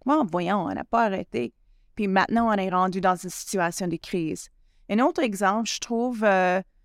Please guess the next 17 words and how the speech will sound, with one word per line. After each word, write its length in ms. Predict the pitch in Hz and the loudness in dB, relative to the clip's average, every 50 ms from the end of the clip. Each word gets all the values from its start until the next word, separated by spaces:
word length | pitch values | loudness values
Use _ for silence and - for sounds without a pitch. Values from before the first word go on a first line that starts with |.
| _ _ _ | _ _ _
peut 80 | _ 285 | _ 0
être 140 | 320 - 359 | 0 2 0
un 80 | 359 | -2
petit 160 | 277 - - - | -2 -2 -6 -4
peu 100 | 294 269 | -4 -2
controversé, 920 | - 269 254 240 - 226 190 190 180 180 185 - - - 277 330 370 359 | 0 2 0 0 0 -2 0 2 2 2 2 -2 -4 -4 -2 0 2 2
mais 180 | 285 202 190 190 | 4 2 2 2
de 80 | 185 202 | 0 -2
façon 400 | - 214 202 208 - 269 269 254 | 0 0 0 0 2 0 0 0
scientifique, 880 | - - 247 226 220 - - 220 185 - - 294 381 - - - - | -2 -2 -2 -2 -2 -2 -4 -6 -6 -4 -2 -2 -4 -4 -6 -4 0
euh, 380 | 208 190 185 185 190 190 190 196 | 2 4 4 4 4 2 2 2
les 240 | 202 202 214 202 269 | 2 0 0 0 0
O 80 | 294 | 0
G 240 | 269 285 302 311 339 | 0 0 -2 0 0
M 240 | 392 392 262 196 - - _ _ _ _ _ _ _ - | 0 0 0 0 -2 -8 _ _ _ _ _ _ _ -4
ont 160 | 202 202 208 | 0 2 4
été 680 | 208 214 226 220 - - 254 247 247 247 254 240 - | 4 4 2 0 -2 -4 -4 -2 -2 -2 -4 -6 -8